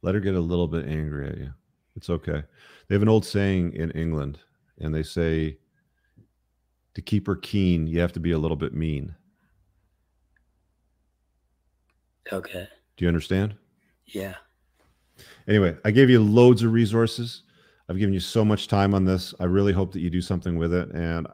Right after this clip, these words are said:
Speaker 1: I wanna
Speaker 2: I
Speaker 1: hear
Speaker 2: really
Speaker 1: back from you.
Speaker 2: appreciate it.
Speaker 1: You're
Speaker 2: Thank
Speaker 1: welcome.
Speaker 2: you so much, man.
Speaker 1: And, and I wanna hear back from you later on down the road. You know, let me know how you're doing three months down the road, six months down the road.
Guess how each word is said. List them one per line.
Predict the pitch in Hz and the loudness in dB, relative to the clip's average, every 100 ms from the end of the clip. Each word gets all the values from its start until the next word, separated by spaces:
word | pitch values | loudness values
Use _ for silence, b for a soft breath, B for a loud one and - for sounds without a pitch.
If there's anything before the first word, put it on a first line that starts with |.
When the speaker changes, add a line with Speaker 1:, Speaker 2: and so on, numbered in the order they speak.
| _ | _
Speaker 1:
I | 92 | -2
wanna | 92 95 | 0 0
Speaker 2:
I | 92 | 0
Speaker 1:
hear | 120 | 0
Speaker 2:
really | 117 | 0
Speaker 1:
back | 87 - | -2 -2
from | 98 | -4
you. | 98 | -2
Speaker 2:
appreciate | 101 90 | -4 -8
it. | 90 _ _ _ _ - | -16 _ _ _ _ 0
Speaker 1:
You're | 98 | 0
Speaker 2:
Thank | 90 | 2
Speaker 1:
welcome. | 85 | -2
Speaker 2:
you | - | -6
so | - 98 | -6 -6
much, | 92 82 - | -8 -8 -10
man. | 87 87 - _ _ - | -12 -12 -20 _ _ -2
Speaker 1:
And, | 98 98 95 92 - _ - | 2 4 4 2 -4 _ 0
and | 104 | 4
I | |
wanna | 107 113 113 | 6 6 6
hear | 117 | 4
back | 104 104 | 4 2
from | - 104 | 0 -2
you | |
later | 98 101 101 | 0 0 0
on | 98 | 0
down | 104 | 0
the | 98 | 0
road. | 107 92 | 0 -2
You | 85 | -4
know, | 85 | -4
let | 92 | -4
me | 95 | -2
know | 95 | -2
how | 92 | -2
you're | 92 | -2
doing | 85 87 87 | 0 -2 -2
three | 92 | -2
months | 90 90 - | -2 -2 -4
down | 90 | -6
the | 87 | -4
road, | 87 87 - | -2 -2 -4
six | 87 - | -10 -10
months | 92 85 | -10 -8
down | 87 85 | -8 -6
the | |
road. | 82 85 85 | -4 -2 -4